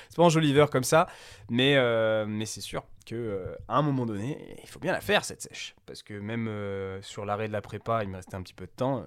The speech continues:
j'étais pas au bout des choses, loin de là, et, euh, du coup forcément, euh, ben, ça va prendre du temps. Mais, euh, je suis, euh, ultra, ultra content de pouvoir y retourner et de, d'afficher, euh, mon meilleur physique, euh, enfin,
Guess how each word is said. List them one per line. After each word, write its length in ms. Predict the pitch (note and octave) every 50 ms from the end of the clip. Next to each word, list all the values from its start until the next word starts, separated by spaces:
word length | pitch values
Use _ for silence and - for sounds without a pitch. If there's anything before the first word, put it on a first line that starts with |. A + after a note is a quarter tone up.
| - -
j'étais 220 | G#2 G2 _ -
pas 120 | - - G2+
au 60 | F#2
bout 160 | F#2 G2+ G2
des 120 | F#2+ -
choses, 300 | - - C3 C#3+ C#3+ A#2 - - - - _ - -
loin 260 | - G2+ G#2 B2 C3
de 80 | A#2 F#2
là, 180 | F#2+ A#2 E3 - - _ _ - - - - - - _ _ _ _ _
et, 200 | G#2+ A2+ A#2+ A2+
euh, 180 | G#2+ G2+ G2 F#2+
du 160 | F2 F2 -
coup 140 | _ C#3 C#3+
forcément, 680 | - - D3+ B2 - - G2+ F#2 G2+ B2 C#3 C3 A#2
euh, 160 | G2+ F#2+ F#2+
ben, 420 | F#2 F2 E2+ E2 E2 E2 F2+ - G1+ G1+ G1+ G1+ - - - - - - - - - - -
ça 120 | - -
va 100 | - -
prendre 260 | - - C#3 C#3 C3+
du 140 | B2+ B2 A2+
temps. 240 | - - G2+ F#2 F#2 - _ _ _ _ _
Mais, 380 | - D3 C#3 D3 D#3 E3 E3+ E3
euh, 240 | D#3+ D3+ D3 D3 C#3+
je 160 | C3 C3 C#3
suis, 380 | B2+ - - D3 C#3+ C3 B2+ A#2+
euh, 400 | A2+ A2 G#2+ G#2+ G#2 G#2 G2+ -
ultra, 560 | - A#2+ A#2 - - - A#2+ A#2 A2+ G#2+ G2+ G2+
ultra 260 | G#2+ - - - G#2
content 320 | - G2 G2 - A2 A2 G#2+
de 100 | F#2 F2+
pouvoir 460 | - - - - G2+ G2 G2 F#2+ F#2
y 20 |
retourner 560 | E2+ - _ - F#2 F#2 G2 G#2+ A2 A2+ A2
et 40 | G2+
de, 280 | F#2 F#2+ F#2 - - - -
d'afficher, 500 | G#2+ F#2+ - G#2+ G2 - - A#2 A2+ G#2+
euh, 80 | G2 F#2
mon 160 | G2 G2+ G#2
meilleur 260 | G#2 G#2+ G#2+ G#2+ G2+
physique, 440 | - - G2+ F#2+ A#2 C3+ - - - _ - - - - G2+ - - - - _ -
euh, 200 | F#2+ F#2+ F#2 F#2 -
enfin, 400 | - G2 F#2+ - - G#2+ A2 -